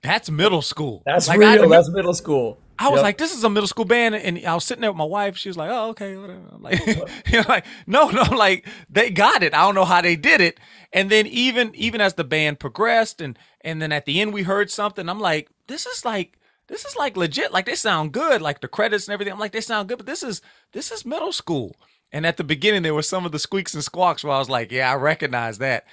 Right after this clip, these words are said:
Speaker 2: Yeah.
Speaker 1: I'm like, "Man, these professional musicians, they got it. I don't know how they did it." And then I find out it wasn't professional musicians. Talk to us a little bit about that. Who, who exactly were we hearing, Mister Smith?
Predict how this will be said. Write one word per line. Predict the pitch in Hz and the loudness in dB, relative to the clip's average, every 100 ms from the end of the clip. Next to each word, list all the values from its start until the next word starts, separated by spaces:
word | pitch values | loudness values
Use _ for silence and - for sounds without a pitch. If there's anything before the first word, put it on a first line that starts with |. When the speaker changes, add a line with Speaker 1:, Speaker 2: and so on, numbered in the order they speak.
| - | -16
Speaker 2:
Yeah. | 120 113 | -14 -10
Speaker 1:
I'm | 196 | -6
like, | 147 | -4
"Man, | 156 156 151 | -2 0 0
these | 214 | -4
professional | - 139 143 131 131 | -6 -2 -2 -2 -6
musicians, | 123 135 160 120 107 - _ _ | -4 -2 -2 -4 -10 -14 _ _
they | 156 | -2
got | 170 143 139 | -2 0 0
it. | 107 | 0
I | 120 | -2
don't | 160 | 0
know | 139 | 0
how | 151 | 0
they | 139 131 | 0 -2
did | 135 151 | -4 -4
it." | 110 _ _ - | -6 _ _ -12
And | 190 | -8
then | 240 | -2
I | 208 | -2
find | 170 233 226 208 | 0 0 0 2
out | 285 311 - _ _ _ - | 0 -2 -6 _ _ _ -20
it | 170 | -8
wasn't | 175 - 269 | -2 -2 -2
professional | 226 156 151 139 127 | -6 -4 -2 -2 -4
musicians. | 123 120 110 110 - 101 | -10 -10 -8 -8 -10 -10
Talk | - - - | -4 -4 -2
to | 170 | -2
us | 143 | -2
a | |
little | 131 131 | -4 -4
bit | 120 | -6
about | 120 113 123 | -4 -4 -2
that. | 120 | -4
Who, | 127 339 339 - - - | -2 0 0 -2 -8 -2
who | - 349 | 2 2
exactly | 175 208 208 185 175 | 2 2 2 2 0
were | 175 | 2
we | 151 | 0
hearing, | 139 185 156 117 | 0 2 2 0
Mister | 113 - | -6 -10
Smith? | - 123 131 | -12 -10 -10